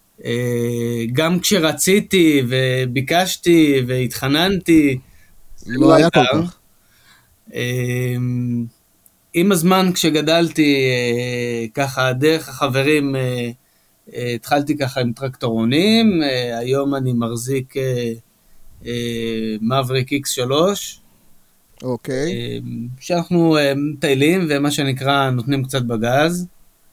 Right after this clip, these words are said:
Speaker 1: ו-, ומאוד נהנים. ומדי פעם ככה, אתה יודע, מאז, מ-, בוא נגיד ככה, מהמרוץ הראשון שעשו בפצאל, שהיה, אה,
Speaker 2: עם
Speaker 1: שבאו
Speaker 2: המבריק?
Speaker 1: כל כך הרבה קהל,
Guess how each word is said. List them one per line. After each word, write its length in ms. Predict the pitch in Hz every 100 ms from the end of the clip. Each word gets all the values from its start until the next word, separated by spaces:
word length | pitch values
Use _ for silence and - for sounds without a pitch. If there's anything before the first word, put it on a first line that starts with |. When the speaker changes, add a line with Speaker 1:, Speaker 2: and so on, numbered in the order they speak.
| _ _ _ _ 127
Speaker 1:
ו-, 1000 | 123 131 135 139 143 143 143 143 143 139 180 - _ -
ומאוד 300 | 170 202 226
נהנים. 580 | 233 226 220 208 185 196 -
ומדי 300 | 214 269 302 302
פעם 220 | 294 285 233
ככה, 240 | 226 180
אתה 120 | 175
יודע, 220 | 180 202 190
מאז, 440 | 202 220 214 180 -
מ-, 60 | 180 208 -
בוא 120 | 165
נגיד 240 | 214 208 180
ככה, 180 | 185
מהמרוץ 1200 | 185 190 214 208 175 160 151 214 208 - - - - _ _ _ _ -
הראשון 600 | 156 151 156 - 208 180
שעשו 360 | - 139 131 180
בפצאל, 840 | 175 151 139 147 151 180 170 143
שהיה, 840 | 120 135 135 147 151 156 147 135 127 127 _ _ _ _ -
אה, 120 | 131 131 123 123
Speaker 2:
עם 160 | 120 120
Speaker 1:
שבאו 120 | 131
Speaker 2:
המבריק? 320 | 151 170 180
Speaker 1:
כל 80 | 156
כך 200 | 180 170
הרבה 220 | 170 170
קהל, 600 | 165 156 151 175 170 151